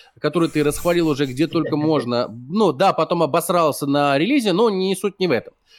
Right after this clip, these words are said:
Speaker 1: А, когда ты некий ноунейм, э, чувак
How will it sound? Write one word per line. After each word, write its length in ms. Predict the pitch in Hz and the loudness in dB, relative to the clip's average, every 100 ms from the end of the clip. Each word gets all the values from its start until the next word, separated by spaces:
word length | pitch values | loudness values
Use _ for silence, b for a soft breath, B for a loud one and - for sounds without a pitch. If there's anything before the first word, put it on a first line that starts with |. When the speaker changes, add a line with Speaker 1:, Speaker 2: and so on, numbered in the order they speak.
| b - | b -6
Speaker 1:
А, 480 | 110 117 117 117 120 | -2 0 2 0 0
когда 420 | - 156 208 247 | -2 0 0 0
ты 300 | 247 214 180 | 0 0 2
некий 320 | 170 196 147 | 0 0 0
ноунейм, 680 | 135 180 185 190 170 131 110 | 2 2 2 2 0 0 -4
э, 200 | - 120 120 | -6 -6 -4
чувак 360 | 180 226 330 | -4 -2 -2